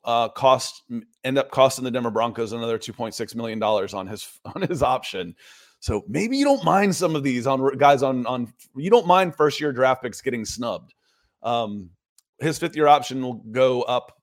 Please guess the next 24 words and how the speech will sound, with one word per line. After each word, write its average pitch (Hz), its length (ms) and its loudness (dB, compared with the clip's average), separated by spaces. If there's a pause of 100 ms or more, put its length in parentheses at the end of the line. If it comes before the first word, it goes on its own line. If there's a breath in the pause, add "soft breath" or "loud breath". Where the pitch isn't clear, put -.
um, 104 420 -6
two 160 140 -10
point 147 220 -2
six 147 180 -10
million 139 260 -4
dollars, 120 420 -2
but 113 280 -4 (720)
that, 120 260 0
I 123 80 -2
don't 113 140 -4
think 92 140 -12
that's 95 160 -12
gonna 90 160 -12
happen. 90 320 -10
I 104 120 -8
think 104 280 -12
they 104 120 -6
make 107 260 -8
him 107 180 -8
a 101 100 -8
very, 107 440 -4
very 104 420 -4
wealthy 107 480 -4
man 113 480 -6